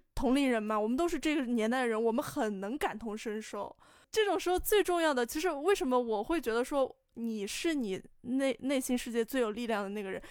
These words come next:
因为外部世界是失控的了，他很多时候没有办法控制了，那你只能控制你能控制的东西，对吧？比如说我的内心，我怎么想，我怎么书写我的故事，我去做什么，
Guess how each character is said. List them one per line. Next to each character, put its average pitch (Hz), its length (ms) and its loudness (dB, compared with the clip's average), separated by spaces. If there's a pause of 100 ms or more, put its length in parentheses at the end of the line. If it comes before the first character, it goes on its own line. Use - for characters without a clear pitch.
(220)
因 359 120 2
为 403 140 4
外 370 180 6
部 - 120 -4
世 - 120 -2
界 330 140 0
是 - 160 -4
失 - 240 -2
控 359 460 0
的 226 100 2
了， 208 140 0
他 330 100 -4
很 359 160 0
多 277 60 0
时 285 60 -2
候 320 40 2
没 254 220 4
有 403 120 4
办 339 160 2
法 285 120 -2
控 294 280 -2
制 240 120 -2
了， 190 180 0 (400)
那 403 120 0
你 277 180 2
只 - 180 -6
能 226 160 0
控 339 240 2
制 285 100 -2
你 233 140 -2
能 190 180 -6
控 277 200 -2
制 226 80 2
的 180 40 0
东 - 160 -6
西， - 220 -10 (220)
对 240 100 -2
吧？ 190 300 -2
比 233 80 0
如 226 100 4
说 302 160 2
我 247 100 2
的 185 120 -4
内 214 180 2
心， 196 340 -4 (300)
我 226 180 4
怎 247 140 -2
么 208 100 -4
想， - 260 -2 (520)
我 240 180 4
怎 285 160 -2
么 214 120 -2
书 269 180 0
写 262 160 2
我 196 100 0
的 - 80 -4
故 233 220 0
事， - 300 -4
我 226 200 2
去 285 200 -2
做 311 180 4
什 262 140 -2
么， 175 180 -6